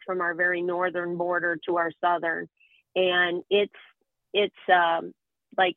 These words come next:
in the middle part of the country, a lot of people don't know what they're looking for, but that, that's a super highway that takes them through, if that's how they're going, is,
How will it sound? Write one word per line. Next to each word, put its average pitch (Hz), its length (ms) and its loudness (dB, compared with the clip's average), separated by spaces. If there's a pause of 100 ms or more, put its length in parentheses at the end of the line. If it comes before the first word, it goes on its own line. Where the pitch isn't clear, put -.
in 185 180 -2
the 180 80 0
middle 202 480 4
part 202 280 6
of 185 80 -2
the 180 140 -4
country, 220 540 0 (260)
a 190 60 0
lot 196 220 4
of 196 80 -2
people 196 380 0
don't 180 260 2
know 185 180 4
what 185 220 4
they're 175 180 2
looking 202 500 0
for, 180 300 -2
but 175 280 0 (220)
that, 202 260 6 (360)
that's 220 220 2
a 202 60 0 (100)
super 202 300 0
highway 175 640 0
that 175 200 -2
takes 196 320 0
them 180 280 -4
through, 185 500 0 (320)
if 202 200 2
that's 190 280 4
how 185 200 0
they're 165 200 -2
going, 170 540 0
is, 165 260 -2